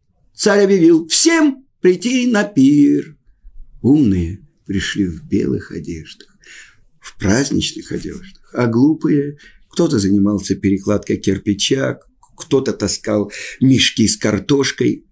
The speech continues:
Вы представляете, как они выглядят? Эта притча говорит о том, что человек – это объяснение слов раби Элиэзера бен Уркинуса: «Раскайся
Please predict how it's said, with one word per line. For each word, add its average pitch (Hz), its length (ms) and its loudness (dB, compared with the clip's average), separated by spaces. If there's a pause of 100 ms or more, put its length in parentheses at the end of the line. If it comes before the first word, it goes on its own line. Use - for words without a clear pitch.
(100)
Вы - 80 -8
представляете, 117 540 -4
как - 240 -6
они 110 180 -4
выглядят? 101 420 -6 (600)
Эта - 240 -6 (360)
притча 123 540 -2 (400)
говорит 101 400 0
о 101 60 -4
том, 123 260 -2
что - 220 -8
человек – 104 680 -4 (540)
это 120 240 -2 (120)
объяснение 110 760 0
слов - 420 -2 (720)
раби 90 240 0
Элиэзера 107 400 0
бен 101 320 -2
Уркинуса: - 640 -8 (1080)
«Раскайся 175 1080 -2